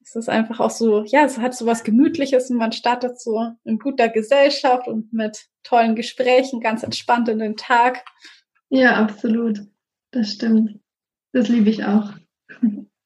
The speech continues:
Speaker 1: Ja, richtig schön. Da, hier bekommt man auch immer so tolle <laughs> Inspiration von allen Gästen, ja, was man mal wieder machen könnte am Sonntag. Ich bin auch immer so, ja, das machst du doch eigentlich auch so gerne, könnte ich echt mal <laughs> wieder machen.
Speaker 2: Ja, stimmt wirklich. <laughs> Bekommt man wieder Lust drauf.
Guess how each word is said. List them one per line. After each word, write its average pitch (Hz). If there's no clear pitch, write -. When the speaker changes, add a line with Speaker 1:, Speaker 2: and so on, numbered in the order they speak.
Speaker 1:
Ja, 254
richtig 262
schön. 226
Da, 220
hier 247
bekommt 247
man 226
auch 226
immer 233
so 233
tolle 233
<laughs> -
Inspiration 254
von 240
allen 233
Gästen, 247
ja, 247
was 247
man 233
mal 226
wieder 247
machen 254
könnte 233
am 214
Sonntag. 214
Ich 247
bin 247
auch 262
immer 247
so, 247
ja, 285
das 294
machst 269
du 269
doch 262
eigentlich 262
auch -
so 269
gerne, 240
könnte -
ich -
echt 277
mal 269
<laughs> 285
wieder 262
machen. 247
Speaker 2:
Ja, 269
stimmt 294
wirklich. 240
<laughs> -
Bekommt 247
man 247
wieder 240
Lust 247
drauf. 220